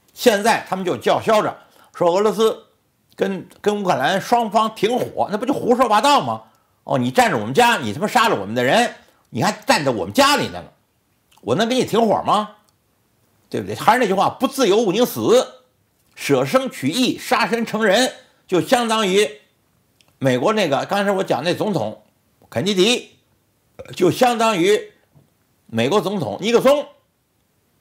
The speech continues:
对不对？哦，你们想欺负中国，我就跟你停火，你敢打咱就打，一再说谁怕谁啊？我们又不是吓大的。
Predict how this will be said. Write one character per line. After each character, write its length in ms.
对 120
不 40
对？ 240
哦， 160
你 140
们 140
想 180
欺 180
负 100
中 160
国， 340
我 160
就 100
跟 120
你 80
停 200
火， 360
你 180
敢 200
打 180
咱 100
就 100
打， 500
一 220
再 140
说 100
谁 140
怕 200
谁 160
啊？ 120
我 120
们 120
又 80
不 100
是 60
吓 200
大 200
的。 120